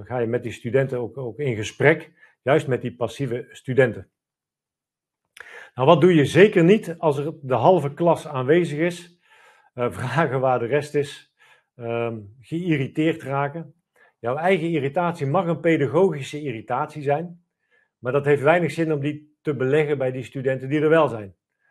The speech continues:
Hè, dus, eh, ook die, diegenen die er wel zijn, eh, be-, bevragen op waar de rest is.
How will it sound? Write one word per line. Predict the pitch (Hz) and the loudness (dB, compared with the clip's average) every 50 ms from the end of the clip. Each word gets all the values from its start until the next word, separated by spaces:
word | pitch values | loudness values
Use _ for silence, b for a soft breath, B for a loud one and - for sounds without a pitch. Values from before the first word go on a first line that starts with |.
| _ _ _ | _ _ _
Hè, | - 143 139 | -10 -10 -8
dus, | 113 117 113 110 110 107 - - | -6 -8 -8 -8 -10 -12 -16 -20
eh, | - - 120 117 127 135 151 | -18 -14 -14 -14 -12 -6 -4
ook | 147 127 107 110 | -4 -4 -4 -8
die, | 120 120 120 123 123 120 | -10 -10 -10 -10 -12 -14
diegenen | 113 117 123 127 - _ - _ 131 110 - 143 156 151 139 123 | -16 -16 -16 -18 -20 _ -20 _ -20 -2 0 0 2 2 0 -2
die | 123 127 | -2 -4
er | 107 110 104 | -4 -4 -4
wel | 101 127 160 170 147 | -2 -2 0 0 0
zijn, | 127 147 147 143 139 127 - _ _ _ _ _ _ _ _ _ | -2 -2 -2 -2 -4 -6 -10 _ _ _ _ _ _ _ _ _
eh, | _ - 123 120 120 117 107 107 - _ | _ -14 -12 -10 -8 -8 -10 -12 -18 _
be-, | 147 135 110 110 143 127 - 143 - - | -18 -16 -6 -4 -4 -4 -4 -8 -14 -18
bevragen | - 123 113 131 127 104 98 120 135 151 170 175 165 143 147 143 | -20 -6 -4 -4 -4 -2 -2 -2 0 2 2 2 2 2 0 -2
op | 143 127 117 - | -4 -8 -4 0
waar | 139 135 127 | 0 0 0
de | 117 | 0
rest | 117 113 151 - - - | -2 -2 -2 -4 -4 -8
is. | 151 139 - - - _ | -10 -10 -10 -12 -20 _